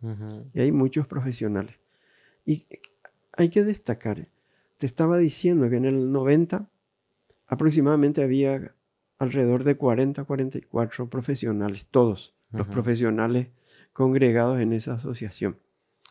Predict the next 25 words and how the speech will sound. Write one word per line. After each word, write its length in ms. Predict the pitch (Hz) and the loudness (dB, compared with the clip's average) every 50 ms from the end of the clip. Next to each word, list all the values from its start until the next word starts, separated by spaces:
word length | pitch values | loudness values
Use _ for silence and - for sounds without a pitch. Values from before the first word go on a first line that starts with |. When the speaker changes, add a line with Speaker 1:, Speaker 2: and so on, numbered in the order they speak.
| _ _ _ _ _ _ _ _ - | _ _ _ _ _ _ _ _ -12
Speaker 2:
Después 840 | - 147 151 156 151 147 123 - - _ - - 156 175 180 180 | -6 0 4 4 4 4 4 0 -6 _ -2 0 0 2 0 0
de 400 | 175 160 151 135 123 117 107 - - | 0 2 2 2 2 0 -2 -4 -2
llegar 420 | 135 143 135 110 104 120 127 131 | 0 2 2 2 2 2 0 0
la 140 | 135 135 131 | 0 -2 -2
educación 480 | 120 117 - - 101 - - 123 123 117 | -2 -4 -4 -6 -8 -6 -4 -4 -4 -4
superior 540 | 120 139 131 127 120 110 117 120 123 - | -4 -6 -4 -2 -2 0 0 0 0 0
en 160 | 90 107 117 110 | -2 -4 -6 -6
Salto, 460 | - - 139 139 120 - 120 117 117 _ _ _ _ _ _ - | -4 -4 -4 -4 -4 -6 -8 -12 -12 _ _ _ _ _ _ -6
evidentemente 800 | - 147 139 143 156 175 185 - 185 143 131 135 135 123 135 120 | 0 2 4 6 6 4 4 2 2 2 2 2 0 0 -4 -6
cada 320 | - 147 151 160 165 - - | -4 -2 -2 -2 -2 -4 -4
año 280 | 135 135 143 156 165 165 | -2 -2 -2 -2 -2 -2
teníamos 600 | - 151 127 120 127 131 131 135 143 147 - _ _ _ _ _ _ - _ _ _ _ _ _ - | -2 -2 0 0 0 0 -2 -2 -4 -6 -8 _ _ _ _ _ _ -20 _ _ _ _ _ _ 4
ese 280 | 165 165 - - 180 160 | 4 4 4 4 4 6
número 460 | 151 156 156 170 180 190 196 202 - | 6 6 6 6 4 2 0 -2 -2
o 100 | - 151 | 0 0
más 420 | 123 123 120 117 - - - - _ | 2 2 2 0 -2 -10 -16 -16 _
de 200 | 170 156 120 107 | -14 -6 0 0
Speaker 1:
Eh, 40 | 117 | 2
Speaker 2:
profesionales 680 | 110 139 127 123 135 127 135 127 113 110 110 117 127 131 | 4 2 2 2 0 0 0 0 0 0 0 -2 -2 -4
Speaker 1:
sí, 60 | - | -6
sí. 60 | - | -8
Speaker 2:
existentes 600 | 117 - 123 110 107 101 - 110 110 120 120 117 | -10 -10 -12 -10 -6 -4 -2 -2 0 0 -2 -2
en 80 | 120 113 | -2 -2
la 100 | 120 117 | -4 -6
ciudad. 320 | 117 - - 87 90 - | -4 -4 -4 -4 -6 -8